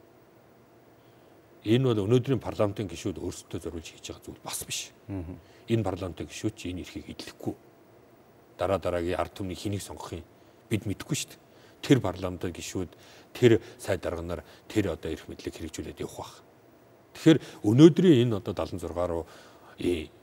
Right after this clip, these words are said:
Speaker 1: өөрсдийнх эрх мэдлэг ягаад өөрсдийнх хугацааг нэмэгдэж байгаа юм шиг юм уу? Тэ мэ? Өөрсдийнх эрх нэмэгдүүлэгч байгаа зүйл биш шүү дээ.
Speaker 2: Мм.
Speaker 1: Бид нар хойд нь ч байна уу, сонгуул болоход ажлаа өгдөгөр өгвөл дахин ард түмнэр итгэлүүлээс эднэ, эргэж занг тангамдаа орж ирэл бусдад гараал явна шүү дээ.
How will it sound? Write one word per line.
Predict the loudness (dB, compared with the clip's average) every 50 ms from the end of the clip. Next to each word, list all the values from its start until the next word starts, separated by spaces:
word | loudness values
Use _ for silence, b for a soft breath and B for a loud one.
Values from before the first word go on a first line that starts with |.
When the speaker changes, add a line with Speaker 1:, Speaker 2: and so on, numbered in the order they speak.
| -20 -12 2
Speaker 1:
өөрсдийнх | 6 6 6 6 8 8 6 8 8
эрх | 4 -2 -2 -6
мэдлэг | -6 -4 -4 -4 -4 -2
ягаад | -2 -2 -2 0 0
өөрсдийнх | -2 0 -2 -2 -2
хугацааг | -2 -6 -6 -6 -6 -6 -6 -6
нэмэгдэж | -10 -14 -14 -12 -10 -8
байгаа | -8 -8 -10
юм | -12 -10
шиг | -10 -10 -10
юм | -10 -10 -12 -12 -14
уу? | -18 -20 -20 -20 -20 -20 -12 0
Тэ | 2 2 2
мэ? | 2 -4 B B B B
Өөрсдийнх | -2 -2 -2 0 0 0 0 0
эрх | -2 -4 -10 -12
нэмэгдүүлэгч | -10 -8 -8 -8 -6 -6 -6 -6 -4 -2 -2 -2 -2 -2 -12 -12
байгаа | -10 -10 -12
зүйл | -12
биш | -8 -8 -8 -6 -4
шүү | -4 -6 -6
дээ. | -8 -20 -20 -14 -12 -10 -8
Speaker 2:
Мм. | -6 -6 -6
Speaker 1:
Бид | -4 -2
нар | 0 0 0
хойд | 0 0 -2 -2 -8
нь | -10
ч | -8 -8
байна | -8 -8 -8
уу, | -10 B B B -10
сонгуул | -10 -8 -6 -4 -6 -6
болоход | -8 -8 -10 -10 -10 -10 B B B B
ажлаа | -10 -8 -8 -4 -4 -4
өгдөгөр | -4 -4 -6 -8 -6 -6 -6 -6
өгвөл | -6 -6 -6 -6 -6 B B B B B
дахин | -10 -2 0 0 0 0
ард | -2 -4 -4 -4 -6
түмнэр | -6 -6 -6 -8 -8 -10
итгэлүүлээс | -10 -10 -8 -8 -8 -8 -8 -10 -10 -6 -8 -8 -8 -10 -10
эднэ, | -8 -8 -6
эргэж | -6 -8 -10
занг | -10 -12 -14 -14 -14 -12 -12
тангамдаа | -12 -10 -10 -10 -8 -8 -8 -8
орж | -10 -10 -8
ирэл | -8 -8 -8 B B B B B
бусдад | -14 -14 -12 -10 -10 -10
гараал | -10 -8 -8 -8 -8
явна | -8 -6 -6
шүү | -6 -6 -8 -12
дээ. | -18